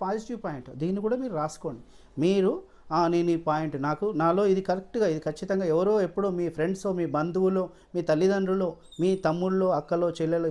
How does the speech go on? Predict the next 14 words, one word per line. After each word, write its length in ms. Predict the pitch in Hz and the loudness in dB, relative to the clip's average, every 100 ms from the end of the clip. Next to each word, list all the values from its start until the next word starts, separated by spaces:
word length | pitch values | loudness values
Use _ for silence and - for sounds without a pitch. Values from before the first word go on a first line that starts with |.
| 147 | 0
ఎవరో 200 | 165 185 180 | 2 0 -2
ఒకరు, 220 | 180 202 - - | -4 -8 -14 -8
'అరే, 140 | 143 190 | -2 2
నీ 160 | 185 170 | 2 2
దగ్గర 260 | 156 165 | 0 -2
ఈ 120 | 190 170 | -4 -6
స్పెషాలిటీ 680 | - 147 147 165 165 165 | -6 -6 -2 -2 -2 -4
ఉంది, 420 | 165 143 139 147 160 110 - _ _ _ _ - - - | -4 -4 -4 -4 -6 -10 -18 _ _ _ _ -20 -20 -12
ఆ, 80 | 156 269 - - | -8 -8 -12 -14
దీన్ని' 420 | 131 156 175 185 165 - | -2 0 0 -2 -4 -6
అని 100 | 165 | -6
చెప్పి 260 | 165 165 214 | -4 -4 -4
ఎప్పుడో 260 | - 196 | -2 -2
చెప్పుంటారు. 540 | 196 165 165 190 160 | -2 -4 -2 -4 -4